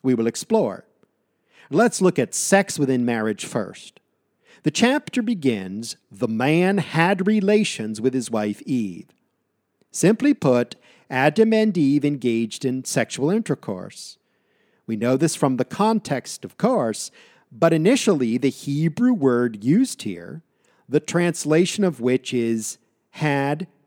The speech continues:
relations with." And the word used here means "to know"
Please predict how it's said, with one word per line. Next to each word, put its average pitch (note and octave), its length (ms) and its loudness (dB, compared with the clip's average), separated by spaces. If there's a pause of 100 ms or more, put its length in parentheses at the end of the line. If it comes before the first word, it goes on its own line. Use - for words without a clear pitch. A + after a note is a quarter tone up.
relations G#2+ 880 -2 (160)
with." A#2 440 -6 (1040)
And C3 120 -6
the B2 80 -2
word D#3 320 6
used F3+ 460 2
here C3+ 240 2
means B2+ 760 -2 (380)
"to E3 220 2
know" D3+ 500 0